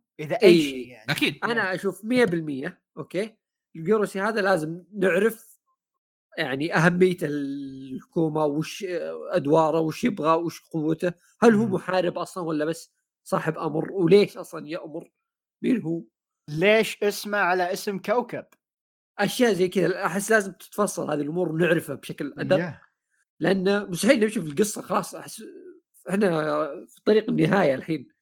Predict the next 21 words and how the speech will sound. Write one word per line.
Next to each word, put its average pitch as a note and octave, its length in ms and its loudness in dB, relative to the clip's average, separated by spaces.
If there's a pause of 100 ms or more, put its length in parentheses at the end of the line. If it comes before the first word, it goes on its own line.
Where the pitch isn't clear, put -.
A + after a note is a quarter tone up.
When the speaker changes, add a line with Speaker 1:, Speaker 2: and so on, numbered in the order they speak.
(240)
Speaker 2:
إذا E3+ 80 2
ما G#3+ 100 6
نعرف A3 260 4
مين A#3+ 320 2
الجيروسي F#3 460 0
اللي D#3 160 -4
في E3+ 180 -8
بداية E3+ 400 0
القصة F3 340 -4
هم D#3 40 -4
يسوون F3+ 280 -4
استديوهات F#3 400 -2
تحليلية، F#3+ 640 -4 (420)
ما G3 140 4
أدري B2+ 240 -2
وش B2 100 -10
في-، - 100 -2
يعني - 460 -4
Speaker 1:
آه. C3+ 320 -12
Speaker 2:
متى - 160 4
بنعرف. C#3+ 460 -2